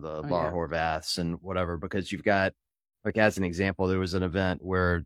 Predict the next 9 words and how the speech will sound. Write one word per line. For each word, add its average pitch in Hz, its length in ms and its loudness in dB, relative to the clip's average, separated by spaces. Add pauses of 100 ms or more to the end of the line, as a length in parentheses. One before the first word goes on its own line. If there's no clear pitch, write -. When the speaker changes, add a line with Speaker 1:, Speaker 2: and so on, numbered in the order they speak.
(100)
Speaker 1:
the 82 400 -2 (680)
men 98 380 4
that 80 140 0
were 82 280 -2 (1160)
missed, 92 300 -2
they're 90 140 0
missing 90 320 0
a 85 80 -2
leg, 85 340 0